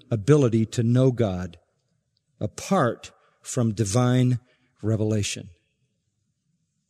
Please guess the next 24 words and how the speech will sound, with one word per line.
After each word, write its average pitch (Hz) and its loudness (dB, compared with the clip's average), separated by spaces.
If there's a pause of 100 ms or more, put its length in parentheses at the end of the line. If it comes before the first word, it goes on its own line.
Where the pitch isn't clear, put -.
(180)
And 101 -8
he 104 -6
sees 143 2
it - -6
played 151 0
out. 156 -4 (1160)
He 139 4
looks 147 4
at 156 -4
the 135 0
seventy. 120 2 (300)
They're 143 2
not 151 4
many 143 6
noble, 143 4
not 143 2
many 147 4
mighty. 147 0 (400)
He 151 4
looks 170 4
at 165 -2
the 175 4
twelve, 165 0 (220)
twelve 156 4